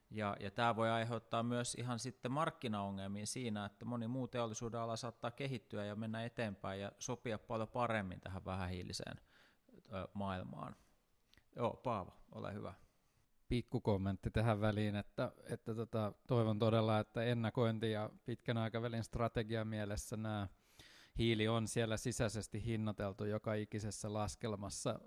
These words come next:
Speaker 2: aika kovillakin arvoilla ja er-, erilaisilla herkkyystarkasteluilla, että entäs jos käy näin tai noin, niin miten, onko silloin vielä kannattavaa, että toivottavasti siellä ei ole yhtään laskelmaa, jos se ei ole jo aika tiukoilla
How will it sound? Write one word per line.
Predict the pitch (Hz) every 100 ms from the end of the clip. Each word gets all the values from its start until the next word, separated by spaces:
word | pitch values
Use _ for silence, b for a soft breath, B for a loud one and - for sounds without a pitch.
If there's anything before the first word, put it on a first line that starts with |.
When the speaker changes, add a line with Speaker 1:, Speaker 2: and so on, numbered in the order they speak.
| -
Speaker 2:
aika | 107 104
kovillakin | - 120 117 113 110 117 -
arvoilla | 123 113 113 113 113 117
ja | 120 117 - -
er-, | 185 120 -
erilaisilla | 123 113 117 120 113 - - 131 120 131 120 - 135
herkkyystarkasteluilla, | 131 - 139 120 - 120 113 110 - 117 113 107 107
että | 101 110 107 -
entäs | 107 104
jos | 107 101
käy | - 110
näin | 110 113 110 104
tai | 110 101 - B B B B B
noin, | - 123 123 117 107
niin | 101 98
miten, | 101 101 104 98 101 - - -
onko | 110 110
silloin | - 113 107 101
vielä | 104 104 101 - - b b b -
kannattavaa, | 113 104 101 - - 98 95
että | 95 -
toivottavasti | 101 92 - 95 -
siellä | - 104 104
ei |
ole | 104
yhtään | 107 101 - 101
laskelmaa, | 107 104 - 98 98 98 98
jos | 98 -
se | 98
ei | 98 98
ole | 98
jo | 98 98
aika | 101
tiukoilla | - 107 104 98 101 104